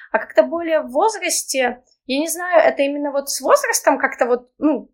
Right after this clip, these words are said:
может, не, не, они перестают как-то обращать внимание на это или ещё что-то, либо это связано именно с конкретно вот возрастными группами, то, что называется, возраст-, разные возрастные, возрастные группы, они выросли в разное время.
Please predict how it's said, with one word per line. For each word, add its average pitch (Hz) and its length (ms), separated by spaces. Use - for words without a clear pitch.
может, 247 260
не, 247 120
не, 247 380
они 247 220
перестают 240 420
как-то 220 220
обращать 247 360
внимание 381 520
на 330 120
это 302 140
или 233 180
ещё 226 240
что-то, - 260
либо 415 220
это - 140
связано 294 320
именно 262 180
с 254 60
конкретно 277 400
вот 233 200
возрастными 247 520
группами, 247 520
то, 214 140
что 233 160
называется, 233 600
возраст-, 247 480
разные 254 300
возрастные, 226 500
возрастные 233 640
группы, 233 320
они 269 160
выросли 254 360
в 214 60
разное 220 360
время. 214 420